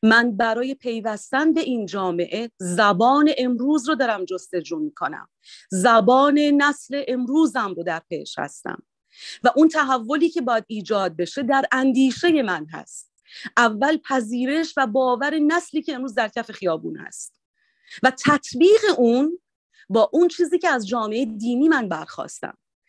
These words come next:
از اون جامعه‌ای که به من صلح پروری رو آموخت.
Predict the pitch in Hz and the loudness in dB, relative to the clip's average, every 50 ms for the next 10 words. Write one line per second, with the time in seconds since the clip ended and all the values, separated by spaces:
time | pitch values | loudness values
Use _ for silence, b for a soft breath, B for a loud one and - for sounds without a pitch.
0 | B B B B B - 254 196 269 302 294 220 302 285 269 262 269 277 311 320 | B B B B B 2 4 6 8 8 8 8 6 4 4 4 2 2 0 -2
1 | 349 247 262 262 277 302 311 311 - - 277 262 254 247 - - 277 262 247 226 | -2 -2 -2 0 0 0 -2 -4 -6 -4 -2 -2 -2 -4 -4 -4 -4 -4 -2 -2
2 | 262 269 311 311 247 214 160 160 170 170 160 - - _ _ | -2 -2 -2 -2 -4 -4 -6 -8 -10 -10 -12 -14 -16 _ _